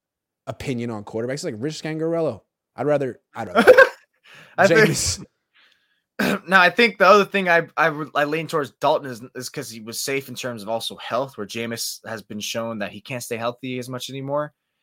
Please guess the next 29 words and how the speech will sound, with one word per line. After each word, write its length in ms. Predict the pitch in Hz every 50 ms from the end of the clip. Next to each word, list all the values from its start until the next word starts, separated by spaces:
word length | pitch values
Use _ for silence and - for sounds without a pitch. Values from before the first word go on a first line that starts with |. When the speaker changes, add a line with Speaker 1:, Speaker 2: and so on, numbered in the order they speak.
| _ _ -
Speaker 2:
And 140 | 117 120 123
again, 280 | 113 104 139 131 120
when 80 | 117 117
you're 200 | 123 127 123 - -
bringing 300 | 135 139 139 135 131 135
in 80 | 135
a 60 | 127 117
guy 340 | 104 123 127 127 127 127
who's 360 | 123 120 120 117 113 110 101 -
supposed 280 | - - 123 113 - -
to 60 | 107
be 240 | 98 117 117 117 110
the 400 | 98 104 107 107 101 95 90 - _ -
backup 500 | 120 117 123 123 - 143 139 135 - - _ _ _ _
to 120 | - 123 113
the 80 | 110
two 240 | 101 - - 135 127
injury 340 | 123 131 135 123 131 131 123 - -
quarterbacks, 540 | - - 143 143 143 143 147 151 143 - -
you 100 | 131 131
wanna 240 | 123 139 147 143 131
have 180 | - 160 - -
<laughs> 0 |
someone 360 | - - - 180 180 175 170
who 100 | 175 175
doesn't 380 | 131 131 165 175 165 170 160 -
have 140 | 165 165 160
those 160 | 165 151 -
concerns. 520 | - 139 - - 147 151 160 170 170 -